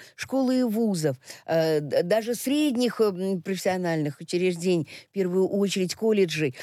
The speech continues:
э, сегодня интегрированные программы возможны, начиная с восьмого класса, когда вы, э, во время обучения в школе уже включаетесь, э, в обучение по той или другой профессии,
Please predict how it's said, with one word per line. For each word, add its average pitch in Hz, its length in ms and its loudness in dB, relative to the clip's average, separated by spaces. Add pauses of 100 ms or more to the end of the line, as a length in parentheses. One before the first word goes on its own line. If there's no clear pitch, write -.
(140)
э, 156 360 2
сегодня 214 460 2
интегрированные 240 720 2
программы 233 600 2
возможны, 165 600 0 (240)
начиная 196 380 0
с - 100 -8
восьмого 202 500 0
класса, 135 500 -2 (240)
когда 175 400 0
вы, 208 320 -2
э, 175 180 4
во 160 280 0
время 208 360 2
обучения 190 480 -2
в - 60 -10
школе 277 360 -2 (220)
уже 226 280 0
включаетесь, 214 1000 0 (240)
э, 160 120 0
в 151 120 0
обучение 175 560 0
по 165 160 0
той 170 160 0
или 160 100 2
другой 156 320 0
профессии, 147 720 -2